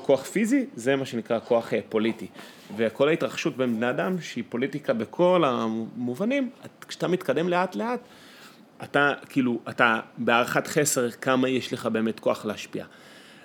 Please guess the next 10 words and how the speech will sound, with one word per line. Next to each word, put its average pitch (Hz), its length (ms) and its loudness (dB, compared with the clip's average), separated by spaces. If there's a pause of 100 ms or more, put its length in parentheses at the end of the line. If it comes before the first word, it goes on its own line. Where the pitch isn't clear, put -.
(140)
ואני 113 840 0
גם 156 200 4
יכול 151 200 0
להגיד 170 240 0
שאני 123 300 -4
על 170 100 0
עצמי, 226 500 -2 (100)
לפעמים 127 300 -6
אני 165 120 -2
אומר, 151 160 0